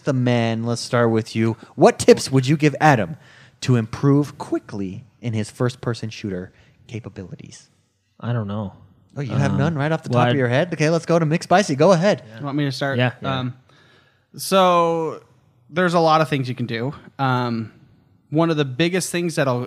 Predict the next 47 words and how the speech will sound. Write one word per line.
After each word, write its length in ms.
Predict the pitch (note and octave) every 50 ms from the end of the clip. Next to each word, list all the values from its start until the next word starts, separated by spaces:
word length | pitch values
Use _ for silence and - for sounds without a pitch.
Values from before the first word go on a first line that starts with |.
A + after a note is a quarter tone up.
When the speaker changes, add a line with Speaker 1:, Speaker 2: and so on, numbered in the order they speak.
| -
Speaker 3:
increase 800 | - C#3+ C3+ B2+ - - - - D3 D3+ D#3+ E3 - - - -
your, 440 | C#3+ C3+ B2 A#2+ A2+ A2+ A2+ A2 G#2+ B2+ - _ _ _ _ _ - _ _ _
you 120 | B2+ B2
know, 100 | A#2 A2+
we'll 140 | A#2+ D3+ D3+
call 180 | - F3 D3+
it 80 | C3+ -
your 80 | B2 A#2+
K 180 | - - C#3
D 160 | C3 C3+ C3+
ratio. 480 | C3 C3 C3+ C3 C3 - C#3+ C3+ D3 D#3 - -
Speaker 1:
Sure. 140 | - - F#2 - - _ _
Speaker 3:
'Cause 120 | - C#3+ C3
that's 280 | D3 C#3 - - -
what, 320 | C#3 C3+ B2 A#2+ A#2+ - -
that's 260 | C3+ C3+ - - -
what 140 | E3+ E3+ E3
you're 100 | D#3 C3
probably 400 | - E3 D#3 D3 C#3+ B2 A#2+ A#2
trying 220 | - - B2+ A2+
to 60 | A#2
go 140 | A2+ C3+ B2+
for, 220 | C3 - C3 A#2
is 80 | A2+ -
you're 80 | - A#2
trying 240 | - - D3+ C#3
to 60 | B2+ C3
kill 180 | - - G3+
more 160 | F#3+ F#3+ E3+
people 300 | D3+ - E3+ D#3 - D#3
than 160 | C#3 C#3+ C3+ C3
you 80 | B2+
die. 300 | B2+ A#2 G#2 F#2 F#2 B2+ - _ _ - - - - - - - _ _ _ _ _ _ _ _ _ _
Learn 240 | C3 E3 F#3 G#3 G#3
the 80 | G#3 G3+
maps. 720 | G3 F3+ D#3+ D#3 F3+ F#3+ - - - - - - - - - - - _ _ _ _ _ _ C#3+
Um, 320 | C#3+ C#3 C3+ C3+ C3 C#3
if 80 | C#3 C3
you're 80 | D#3
playing 300 | C3+ - F3+ F3 D#3 C#3
Halo, 580 | C3 C#3 E3 E3 E3+ F3 F3+ F#3 G#3 G#3 G#3+ G#3+ - - - -
learn 280 | C3+ D3 D#3+ E3 E3 D#3
the 60 | C#3
power-up 420 | C3 - D#3+ D#3+ D#3+ E3+ E3 -
locations, 1040 | - F3+ E3 - - F3 E3+ E3+ - F#3 F#3 F#3 F3+ E3+ - - - - - - _ _
like 320 | - B2 A#2 A#2 A2+ -
where 600 | - - B2+ C3 C3 B2+ B2+ B2 B2 A#2+ A#2 A2+